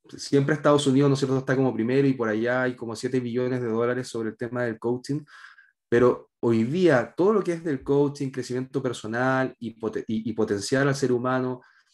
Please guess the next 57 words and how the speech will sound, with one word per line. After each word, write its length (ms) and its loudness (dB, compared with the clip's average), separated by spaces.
ayudar 420 4
a 60 4
descubrirse, 840 2
está 320 2
creciendo 680 2
y 200 2
es 80 2
el 100 -2
segundo 880 -4
posicionamiento 800 -2
que 180 -2
hay. 200 0
Por 180 -6
eso 380 -2
se 120 -4
usa 240 0
la 120 -4
frase 240 -6
un 100 -8
poco, 260 -2
"Oye, 160 4
uno 120 0
levanta 260 -4
una 140 -6
piedra 400 0
y 60 2
ahora 180 0
hay 80 0
un 160 -6
coach", 400 0
¿no 100 -12
es 60 -14
cierto? 240 -4
Uno 80 -4
levanta 280 -6
una 140 -6
piedra. 380 0
Bueno, 340 0
eso 220 2
yo 120 4
lo 120 6
veo 200 4
como 240 0
bueno, 380 2
no 100 0
lo 100 2
veo 200 2
como 160 -4
algo 200 -4
negativo, 460 -2
porque 220 -8
quiere 220 -2
decir 340 -4
que 80 -12
estamos 360 -4
despertando, 840 -2
¿sí? 360 -2